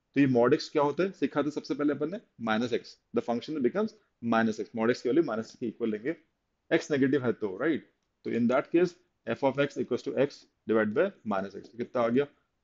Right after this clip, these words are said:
माइनस वन। तो फंक्शन की दो वैल्यूज पॉसिबल है, इतना ही हमको करना था, आंसर हो जाएगा बी। ये दो हज़ार बाईस का क्वेश्चन है।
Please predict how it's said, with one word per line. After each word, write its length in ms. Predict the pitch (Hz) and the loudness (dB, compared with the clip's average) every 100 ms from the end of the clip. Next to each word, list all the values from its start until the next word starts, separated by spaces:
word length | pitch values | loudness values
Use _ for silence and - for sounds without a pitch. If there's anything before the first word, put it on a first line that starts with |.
| - | -6
माइनस 440 | 104 104 151 - 110 | -2 -2 -4 -8 -6
वन। 180 | 101 95 _ | -6 -6 _
तो 120 | 131 123 | -8 -8
फंक्शन 480 | - 131 143 185 | -2 -2 0 -4
की 80 | 170 | -2
दो 240 | 151 113 147 | 0 2 4
वैल्यूज 380 | 127 120 165 - _ _ - | 4 4 0 -6 _ _ 0
पॉसिबल 480 | 117 - 135 131 151 | 0 2 2 2 2
है, 80 | - | -4
इतना 200 | 107 139 | -6 -2
ही 80 | 143 | -2
हमको 220 | 117 120 | -2 -2
करना 280 | 110 101 110 | -2 -4 -6
था, 180 | 156 - _ _ 113 | -8 -10 _ _ -10
आंसर 220 | 110 117 | -6 -4
हो 60 | |
जाएगा 380 | 104 101 123 208 - _ _ _ _ | -2 0 0 -2 -8 _ _ _ _
बी। 280 | 101 120 190 _ _ 113 | -2 0 0 _ _ 0
ये 120 | 123 | 4
दो 120 | 113 | 4
हज़ार 120 | 123 | 2
बाईस 240 | 110 107 131 | 4 2 2
का 80 | |
क्वेश्चन 260 | 135 135 | -2 -2
है। 60 | 147 | -10